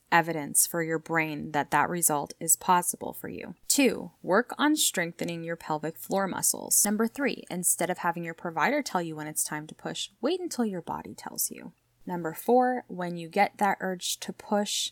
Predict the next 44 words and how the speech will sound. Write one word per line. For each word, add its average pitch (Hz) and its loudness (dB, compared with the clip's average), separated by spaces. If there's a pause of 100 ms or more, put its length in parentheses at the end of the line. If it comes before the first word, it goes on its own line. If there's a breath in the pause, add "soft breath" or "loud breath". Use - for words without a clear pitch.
(500 soft breath)
push - 2 (100)
the 196 -2
way 185 0
you 180 -6
see 175 0
fit. - -10 (120)
No 170 -4
coached - -4
pushing. - -4 (300)
I 165 4
don't 208 2
see 196 0
any 185 -4
monkeys 180 -6
or 165 -4
elephants 156 -4
counting 160 -6
to 160 -8
ten, 151 -6
holding 156 -4
their 147 -4
knees 151 -8
up 143 -6
by 139 -2
their 143 -6 (100)
head 139 -4 (420 loud breath)
and 147 -6
pushing 160 -4
with 147 -6
all 143 2
their 143 -4
might 143 -4
until 147 -6
they're 131 -6
out 131 -4
of - -14
breath. - -8 (260)
It's - 0
very 190 -6
tiring, 175 -10
and 180 -4
it's - -2
not 165 -4
natural. 143 -10